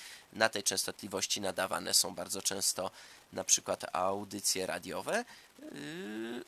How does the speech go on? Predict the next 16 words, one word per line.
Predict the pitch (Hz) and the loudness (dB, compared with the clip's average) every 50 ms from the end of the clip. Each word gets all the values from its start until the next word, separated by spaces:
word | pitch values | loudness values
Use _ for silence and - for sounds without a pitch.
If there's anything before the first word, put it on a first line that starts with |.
| - - - - - - - - - - | -14 -20 -20 -20 -20 -20 -20 -20 -18 -2
długość | 165 196 233 - 185 - - - - - | 0 2 4 6 8 8 8 10 8 8
takiej | - 185 - - - 104 | 8 6 4 4 2 2
fali | - - 156 165 160 151 151 170 170 - - | 6 8 8 8 6 4 -4 -8 -10 -12 -4
wynosi, | - 113 110 117 127 127 - - 131 | 0 2 6 6 8 8 8 6 6
jak | 110 101 - - | 4 2 4 2
już | 104 - | 2 4
bardzo | - 120 117 107 107 98 | 6 6 6 4 2 -2
prosto, | - - - 113 - - - 98 98 98 - - | 0 0 2 2 2 2 2 0 0 0 2 4
trzysta | - - - 180 - - - - | 6 6 6 6 4 4 4 4
przez | - - - - - - - | 4 2 2 4 6 6 6
sto, | - - 165 170 175 - - - - - - - - - - | 6 6 6 4 4 0 -6 -20 -20 -20 -20 -20 -4 4 10
trzy | - - - - - 120 120 131 - - - - - - - - - - - - - - | 12 12 12 12 12 10 8 4 2 -2 -16 -20 -20 -20 -20 -20 -20 -20 -20 -20 -16 -6
metry. | - 98 104 101 - - - - - - - - - - - - - - - - - - - - - - - - - - | 2 4 4 4 4 2 -4 -10 -10 -12 -16 -20 -20 -20 -20 -20 -20 -20 -20 -20 -20 -20 -20 -20 -20 -20 -20 -16 -8 -4
Y, | 120 127 139 139 139 139 143 143 143 151 151 147 147 151 - - - - - - - - - - - - - - - - | -2 0 2 2 2 2 2 2 0 0 0 -2 -2 -4 -8 -12 -20 -20 -20 -20 -20 -20 -20 -20 -20 -20 -20 -8 4 6
a | 147 165 | 8 8
długość | 165 147 160 170 - 214 143 - - - - - - - | 8 6 0 2 6 8 8 10 10 10 10 8 6 4